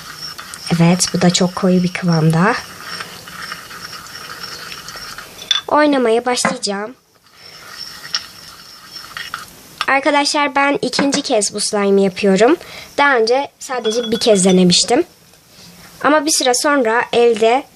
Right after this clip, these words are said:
eriyor arkadaşlar. Normal boraksla yapa-, yapılan slime'lar gibi değil.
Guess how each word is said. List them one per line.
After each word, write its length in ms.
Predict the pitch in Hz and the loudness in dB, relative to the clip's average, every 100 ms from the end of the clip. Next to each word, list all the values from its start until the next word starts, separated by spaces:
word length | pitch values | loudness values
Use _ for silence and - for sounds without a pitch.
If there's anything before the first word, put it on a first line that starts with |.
| - - - - | -20 -20 -10 2
eriyor 340 | 233 226 247 | 4 6 4
arkadaşlar. 840 | 202 190 202 185 190 262 269 311 - - - - - - - - - - - - - | 4 2 0 0 0 2 2 0 -4 -14 -20 -20 -20 -20 -20 -20 -20 -20 -20 -12 0
Normal 460 | 240 233 240 240 202 | 4 6 4 2 4
boraksla 460 | 220 233 214 - | 4 2 -2 -2
yapa-, 420 | 208 208 202 208 - | 2 2 2 -2 -4
yapılan 420 | - 208 202 214 208 | 2 2 4 2 2
slime'lar 480 | - 214 214 226 | 2 4 4 4
gibi 320 | 226 190 208 208 | -2 -6 -8 -8
değil. 280 | 202 180 | -8 -8